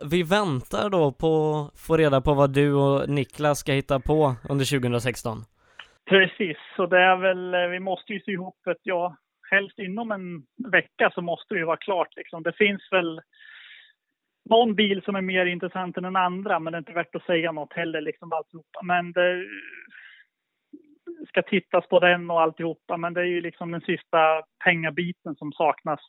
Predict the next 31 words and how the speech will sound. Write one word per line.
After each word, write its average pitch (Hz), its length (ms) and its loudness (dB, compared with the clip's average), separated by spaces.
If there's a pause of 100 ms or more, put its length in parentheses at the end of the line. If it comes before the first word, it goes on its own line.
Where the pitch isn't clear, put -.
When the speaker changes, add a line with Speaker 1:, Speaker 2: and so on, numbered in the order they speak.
(100)
Speaker 2:
som 156 180 -4
Niklas 147 480 -6
vill 139 240 -6 (760)
känna 170 280 4
då 175 140 -2
innan 175 400 -2
man 139 320 -6 (380)
slår 180 120 -2
till, 147 360 -6
menar - 240 -14
jag. 156 120 -18
Så - 80 -12
att, - 220 -14
eh, 151 100 -6 (1300)
vi - 60 -12
får 202 100 4
se, 180 200 2
men 185 140 -2
inom 220 160 0
en 226 80 0
vecka 233 360 0
då 220 80 -2
lovar 208 300 -4
jag 180 80 -2
att - 60 -16
ni 185 80 -10
ska 175 140 -6
få 165 120 -6
besked 160 440 -6
hur 165 180 -6
det, 156 220 -6